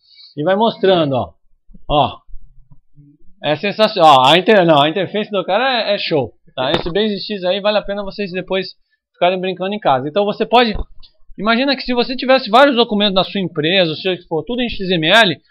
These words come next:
você pode guardar tudo dentro dele, tá certo? E cada um com o seu esquema, por exemplo. Você não precisa ter um esquema padrão pra todo mundo. Cada um tem o seu esquema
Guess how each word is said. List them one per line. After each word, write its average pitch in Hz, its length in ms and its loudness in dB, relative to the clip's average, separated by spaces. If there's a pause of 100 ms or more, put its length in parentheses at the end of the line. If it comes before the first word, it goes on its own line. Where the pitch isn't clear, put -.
(220)
você 175 180 -4
pode 226 240 0
guardar 214 480 4
tudo 247 220 -4
dentro 208 300 -4
dele, 143 280 0 (460)
tá - 80 -6
certo? 175 300 -2 (580)
E 185 80 -4
cada 262 300 6
um 277 120 2
com 240 60 -6
o 262 40 -4
seu 285 180 0
esquema, 220 480 2
por 151 140 -4
exemplo. 135 320 -6
Você 180 120 -10
não 196 80 -6
precisa 226 300 -2
ter 220 340 2
um 196 140 -2
esquema 196 360 2
padrão 175 340 4
pra 175 140 4
todo 170 240 -2
mundo. 131 300 -4
Cada 190 240 4
um 233 160 0
tem 233 220 -2
o 202 60 -2
seu 247 340 0
esquema 190 500 -2